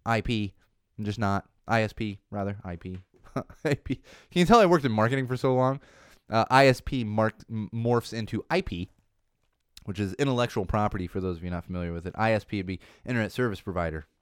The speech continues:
I know. I know these acronyms. Eight years at Disney, you get used to talking in acronyms. Everything's an acronym. It's weird. It's just all kinds of weird. All right, moving on to some common sense.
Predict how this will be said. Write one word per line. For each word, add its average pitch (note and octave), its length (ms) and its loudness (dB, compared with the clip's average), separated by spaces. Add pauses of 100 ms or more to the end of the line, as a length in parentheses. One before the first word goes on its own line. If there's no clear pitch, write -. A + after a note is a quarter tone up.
(360)
I F#2 120 -6
know. F2 240 -8 (760)
I F#2+ 120 -6
know G2 200 -4
these G2 160 -4
acronyms. G#2+ 540 0 (1300)
Eight C3+ 200 6
years C3+ 200 6
at A#2 100 -2
Disney, A#2 260 2
you G2 100 0
get G#2 160 2
used A2 240 0
to G#2 80 -6
talking A2 420 -2
in G#2 120 -4
acronyms. F#2+ 720 -2 (260)
Everything's G2 540 0
an F2+ 80 0
acronym. E2 420 -2 (300)
It's - 140 -20 (340)
weird. D#2+ 440 -6 (200)
It's - 280 -14
just - 220 -16 (100)
all D#2+ 120 -10
kinds D2+ 320 -10
of D2+ 140 -14
weird. D#2 440 -10 (260)
All F#2 140 -2
right, E2 340 -4 (180)
moving G2 280 -2
on E2+ 140 -4
to E2 60 -8
some D#2+ 180 -12
common D#2+ 440 -6
sense. - 640 -8